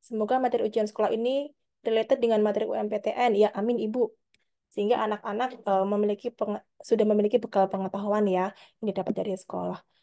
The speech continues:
Baik, dari Ibu Rumaida, sampai kapankah waktu pembelajaran sekolah? Nah, mungkin ini Pak Hendro ya menjawab ya. Silakan, Pak.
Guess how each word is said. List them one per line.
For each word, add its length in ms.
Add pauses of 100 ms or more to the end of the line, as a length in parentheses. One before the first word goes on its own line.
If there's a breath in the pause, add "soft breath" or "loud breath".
(300)
Baik, 240 (160)
dari 240
Ibu 240
Rumaida, 560 (320)
sampai 240
kapankah 560
waktu 240
pembelajaran 560
sekolah? 400 (240)
Nah, 160
mungkin 240
ini 320 (180)
Pak 80
Hendro 320
ya 160
menjawab 400
ya. 160
Silakan, 320
Pak. 160